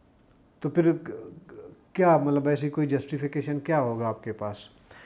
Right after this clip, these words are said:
लेकिन लग ऐसे रहा है कि, अ, एक तो, अ, सदर का जो ओहदा है, वो पीपल पार्टी के पास है, दूसरा चीफ जस्टिस, जब तक चीफ जस्टिस है, मौजूदा चीफ जस्टिस, इनकी रिटायरमेंट तक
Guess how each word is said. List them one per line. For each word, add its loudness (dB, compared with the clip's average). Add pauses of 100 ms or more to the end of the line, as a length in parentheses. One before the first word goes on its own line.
(800)
लेकिन 4
लग 8
ऐसे 10
रहा 12
है 10
कि, 2
अ, 8
एक 6
तो, 6 (460)
अ, 2
सदर 2 (200)
का 4
जो 6
ओहदा 4
है, 6
वो 6
पीपल 0
पार्टी 2
के 0
पास 0
है, -4
दूसरा -4
चीफ 0
जस्टिस, -4 (100)
जब -6
तक -4
चीफ -6
जस्टिस -6
है, -4
मौजूदा -2
चीफ -8
जस्टिस, -14 (580)
इनकी 4
रिटायरमेंट 6
तक 6